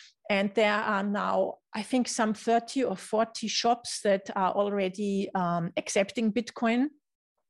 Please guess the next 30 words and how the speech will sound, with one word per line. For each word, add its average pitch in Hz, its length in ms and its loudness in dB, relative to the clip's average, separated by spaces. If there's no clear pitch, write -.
And, 196 400 2
uh, 185 380 2
we 233 140 0
were 208 280 0
in 196 280 0
a 185 340 0
pupuseria 226 920 0
and 202 460 0
bought 196 280 0
some 190 260 0
pupusas 226 640 -2
for 208 160 0
Bitcoin, 214 640 0
and 202 460 2
also 214 360 -2
saw, 202 560 2
um, 185 540 -2
one 196 180 0
of 202 100 -4
the 208 100 2
workshops 208 720 0
where, 185 520 2
um, 180 400 0
they 196 240 2
were 185 160 4
discussing 214 640 -2
possibilities 214 960 0
to 208 120 -2
build 220 280 2
houses 202 720 -2